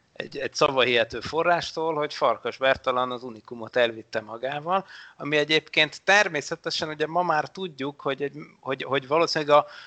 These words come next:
a, az Unikumnak a magyarországi változata volt, hiszen egyébként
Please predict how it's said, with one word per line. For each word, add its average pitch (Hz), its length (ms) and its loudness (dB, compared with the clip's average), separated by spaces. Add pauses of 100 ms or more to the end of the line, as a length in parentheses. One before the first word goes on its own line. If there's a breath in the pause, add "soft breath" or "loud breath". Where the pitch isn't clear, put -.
(320 loud breath)
a, 139 440 -2
az 131 340 2
Unikumnak 156 640 -2
a 143 60 4
magyarországi 127 880 4
változata 117 800 0
volt, 113 440 -2
hiszen 127 300 -2
egyébként 123 720 -2